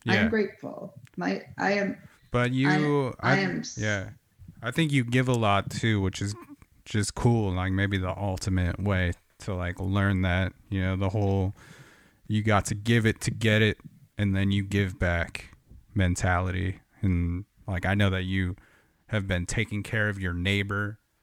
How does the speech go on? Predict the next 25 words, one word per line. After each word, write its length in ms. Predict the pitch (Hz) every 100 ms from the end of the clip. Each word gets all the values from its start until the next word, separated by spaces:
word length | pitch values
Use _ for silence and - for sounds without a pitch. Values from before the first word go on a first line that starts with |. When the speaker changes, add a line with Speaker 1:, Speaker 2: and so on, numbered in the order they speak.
| _
Speaker 1:
who 220 | 107 95
is, 180 | 92 95
like, 280 | 87 82 _
a 100 | 101
new 340 | 98 98 120 113
neighbor 600 | 113 117 113 110 110 110 _
and 320 | 104 98 90 - - - _ -
pretty 260 | - 151 127
much, 260 | 123 -
like, 140 | 104 76
a 60 |
stranger 1040 | - - - - 92 98 110 113 117 120 120
to 200 | - 117
you 420 | 117 120 120 120 _ _ _ _ -
up 180 | 107
until 280 | 101 98 110
the 100 | 95
time 340 | 92 110 101 101
that 120 | 95
you 200 | 95 98
just, 220 | 101 -
like, 300 | 95 85 - _ _ _ _ _ _ -
volunteered 960 | 110 113 107 107 101 - 101 101 104
to, 140 | - 98
like, 180 | 90